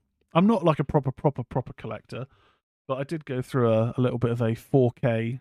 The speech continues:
John Carpenter hunt when they started releasing them. They, they initially released a nice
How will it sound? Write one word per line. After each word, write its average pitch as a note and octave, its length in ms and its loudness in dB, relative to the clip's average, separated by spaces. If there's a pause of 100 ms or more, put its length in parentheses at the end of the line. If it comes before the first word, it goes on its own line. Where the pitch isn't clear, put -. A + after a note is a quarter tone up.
John A#2 220 0
Carpenter A2+ 580 -2 (140)
hunt A#2+ 420 -4
when A2+ 120 -4
they A2+ 60 -4
started A2+ 320 -2
releasing A2+ 340 -2
them. A2+ 100 -2
They, B2+ 140 2
they C#3+ 180 0
initially E3 340 2
released B2+ 460 0 (600)
a C3 60 -6
nice E3 540 0